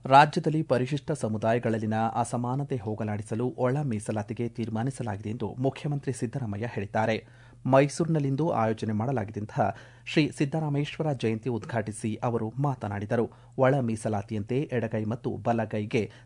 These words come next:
ತಲಾ ಶೇಕಡಾ ಐದು ಪಾಯಿಂಟ್ ಎರಡು ಐದರಷ್ಟು ಹಾಗೂ ಇತರೆ ಉಪಜಾತಿಗಳಿಗೆ ಶೇಕಡಾ ನಾಲ್ಕು ಪಾಯಿಂಟ್ ಐದರಷ್ಟು ಹಂಚಿಕೆ ಮಾಡಲಾಗಿದೆ ಎಂದು ಮುಖ್ಯಮಂತ್ರಿ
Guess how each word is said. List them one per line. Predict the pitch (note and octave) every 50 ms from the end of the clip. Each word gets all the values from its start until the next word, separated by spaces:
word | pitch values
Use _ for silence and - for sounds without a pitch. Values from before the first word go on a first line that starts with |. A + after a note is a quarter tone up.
| -
ತಲಾ | - D3+ D3+ D#3+ E3+
ಶೇಕಡಾ | E3 - - A#2+ - - A#2 A#2+ B2+ C3 -
ಐದು | A#2+ A#2+ A#2 C3 A#2
ಪಾಯಿಂಟ್ | - A2+ A#2 A#2 A2+ - -
ಎರಡು | B2 A2+ A2+ A#2+ A2
ಐದರಷ್ಟು | G#2 G2+ G#2+ G#2 G2 - - D3+ E3
ಹಾಗೂ | D#3+ C#3+ B2 A#2 - A2+ G#2 G2+ -
ಇತರೆ | D3 D3 - E3+ D#3+ E3+ - -
ಉಪಜಾತಿಗಳಿಗೆ | B2 - A#2+ A2 - A#2+ A2+ B2+ C3+ - - G#2+ A#2+ C#3+ - G2+ - -
ಶೇಕಡಾ | - - C3 A2 A2+ - D3 A#2+ G#2 G#2+ - - - - -
ನಾಲ್ಕು | C3 C3 C3+ C#3 C#3 C#3 - D#3
ಪಾಯಿಂಟ್ | C#3+ - D3+ C3+ C3 B2 -
ಐದರಷ್ಟು | A#2+ A#2 A2 A#2 A2+ G#2+ - - C#3 C#3+
ಹಂಚಿಕೆ | C3+ - A#2+ A#2+ - - - - A2+ G#2+
ಮಾಡಲಾಗಿದೆ | G#2 A2 C3 F3 E3 D3 A2+ G2+ G#2 G#2+ A2
ಎಂದು | C#3 B2 G#2+ F#2 - - - - -
ಮುಖ್ಯಮಂತ್ರಿ | C#3+ D3 C#3+ - - C#3+ A#2+ G#2 G#2 - A2